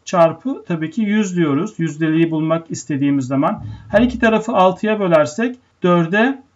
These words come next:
kaç olacak? Beş olacak. Yani sıfır nokta sekiz çarpı yüzden burası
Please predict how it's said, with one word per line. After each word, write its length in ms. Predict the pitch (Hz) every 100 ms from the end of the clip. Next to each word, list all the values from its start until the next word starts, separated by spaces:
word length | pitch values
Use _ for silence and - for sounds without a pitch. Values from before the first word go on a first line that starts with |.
| _
kaç 280 | - 208 208 -
olacak? 540 | 156 139 165 254 247 -
Beş 340 | 160 196 208
olacak. 640 | - 160 139 139 226 247 - _ _
Yani 280 | - 175 185
sıfır 320 | 175 185 196
nokta 280 | 180 175 185
sekiz 440 | 175 180 170 190 -
çarpı 420 | 170 151 131 143
yüzden 680 | 143 135 127 156 190 277 - _ _ _ _ _ 185
burası 580 | 190 175 - 208 240